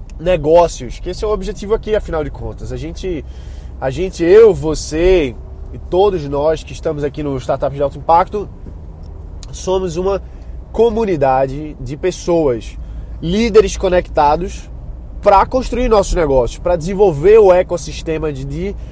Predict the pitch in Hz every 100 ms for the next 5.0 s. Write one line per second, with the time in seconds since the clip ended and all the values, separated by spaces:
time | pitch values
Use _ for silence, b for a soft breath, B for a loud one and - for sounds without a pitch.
0 | B B - - 170 151 160 156 147 160
1 | 156 143 113 117 98 - - B B B
2 | B B - - - 160 170 170 165 196
3 | 202 180 180 151 147 143 139 139 143 151
4 | 135 - 135 143 165 - 165 180 - -